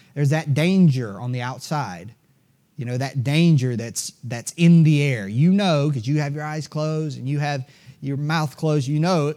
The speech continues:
it, the moment you open your eyes or you inhale, you know you are not gonna have a good day. It's not gonna be fun. So you hold your breath as long as you can. You close your eyes as long as you can. Grope in the, in the gas chamber.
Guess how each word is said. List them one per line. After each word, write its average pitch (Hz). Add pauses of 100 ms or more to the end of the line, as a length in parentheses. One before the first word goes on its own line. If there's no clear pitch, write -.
(140)
it, 123
the 127
moment 190
you 208
open 226
your 220
eyes 175
or 127
you 175
inhale, 147
you 147
know 123
you 127
are 117
not 135
gonna 127
have 120
a 107
good 110
day. 104 (140)
It's -
not 120
gonna 120
be 107
fun. 120 (1000)
So 170
you 185
hold 226
your 254
breath 208
as 147
long 185
as 202
you 214
can. 170 (360)
You 127
close 170
your 180
eyes 180
as 160
long 160
as 135
you 135
can. 170 (160)
Grope 180
in 160
the, 135 (500)
in 156
the 131
gas 165
chamber. 170